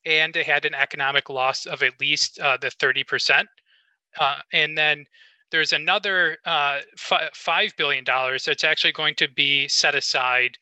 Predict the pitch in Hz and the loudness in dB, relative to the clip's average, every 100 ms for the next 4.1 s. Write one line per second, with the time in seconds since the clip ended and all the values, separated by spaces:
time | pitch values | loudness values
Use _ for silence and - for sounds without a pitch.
0 | _ _ _ 156 139 - 160 143 - - | _ _ _ -6 -6 -6 0 2 2 2
1 | - 160 160 131 127 - 170 - 170 185 | 2 0 -2 0 0 0 -2 0 0 0
2 | 196 - - - 139 127 - 139 139 - | 0 0 0 2 2 0 -4 0 0 0
3 | 160 156 170 156 151 160 160 - - 143 | -2 -2 -4 -2 -2 0 -2 -4 -4 -2
4 | 143 | -4